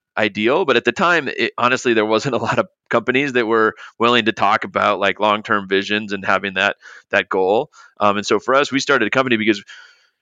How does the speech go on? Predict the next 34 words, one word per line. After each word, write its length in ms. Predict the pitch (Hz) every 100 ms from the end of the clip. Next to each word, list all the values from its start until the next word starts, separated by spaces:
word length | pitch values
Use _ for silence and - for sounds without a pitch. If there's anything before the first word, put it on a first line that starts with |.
| _
quite 200 | - 123
frankly, 280 | 131 135 113
we 120 | 131
just 140 | 139 -
didn't, 260 | 117 110
there 100 | 117
wasn't 260 | 110 131 135
a 80 | 107 -
place 260 | 120 123
we 80 | 120
could 160 | 110 95
find 340 | 110 110 110 101
that 80 | 104
we 100 | 107
could 160 | - 98
go 120 | 101
do 260 | 92 104 101
what 180 | - 101
we 80 |
really 200 | 95 95
wanted 280 | 90 92 90
to 80 | -
do. 240 | 85 98 87
So 120 | 90
we 80 | 95
felt 140 | 101
like 80 | 98
we 60 |
had 120 | 98 90
to 40 |
kinda 200 | - 82
create 480 | - 95 87 95 -
that 240 | 98 90
environment. 640 | - 90 85 92 80 65